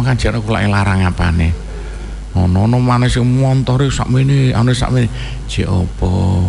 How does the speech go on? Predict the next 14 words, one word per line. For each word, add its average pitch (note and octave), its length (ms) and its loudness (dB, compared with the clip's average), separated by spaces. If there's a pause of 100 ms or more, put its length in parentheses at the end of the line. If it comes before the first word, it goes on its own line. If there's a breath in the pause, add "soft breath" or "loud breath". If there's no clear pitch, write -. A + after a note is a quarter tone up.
(880)
Nek G2 140 0
sampean G2 500 0 (240 loud breath)
diundang F#2+ 400 0
pengajian, F#2 480 0
ojo B2 400 -2
pisan-pisan F#2 800 -2
njaluk F2 400 0
dhuwit F2 480 0
lho. E2+ 160 -2
Awas G2+ 480 0
kualat F#2 560 -2
donya F2 320 2
akhirat E2+ 320 -2
sampean. E2+ 320 0